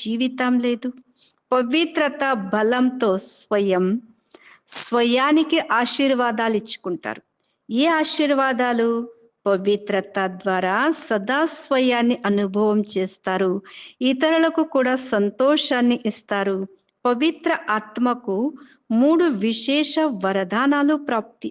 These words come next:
అవుతాయి. ఒకటి, స్వయం స్వయానికే వరదానం ఇచ్చుకుంటారు, అనగా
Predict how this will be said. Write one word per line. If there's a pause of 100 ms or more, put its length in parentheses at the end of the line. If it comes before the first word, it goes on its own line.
(120)
అవుతాయి. (720)
ఒకటి, (140)
స్వయం (140)
స్వయానికే (140)
వరదానం
ఇచ్చుకుంటారు, (1080)
అనగా